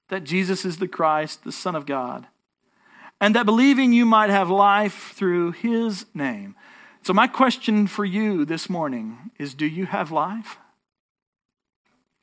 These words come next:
I mean, you may be sitting here breathing and breathing the sweet air of the air conditioning in here. Do you have life?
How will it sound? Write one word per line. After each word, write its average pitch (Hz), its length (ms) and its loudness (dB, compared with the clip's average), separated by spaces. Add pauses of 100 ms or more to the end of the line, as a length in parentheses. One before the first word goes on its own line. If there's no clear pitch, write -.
(420)
I 160 80 2
mean, 202 120 4
you 262 100 6
may 233 120 2
be 196 100 0
sitting 214 300 -6
here 185 280 0
breathing 190 480 0
and 143 440 -10 (380)
breathing 190 320 0
the 175 60 -2
sweet 196 340 -4
air 185 400 -2
of 143 160 -6
the 151 100 -8
air 165 120 -4
conditioning 180 460 -6
in 175 100 -6
here. 175 540 -8 (3250)
Do 127 80 -8
you 180 140 -2
have 190 240 2
life? 190 640 -4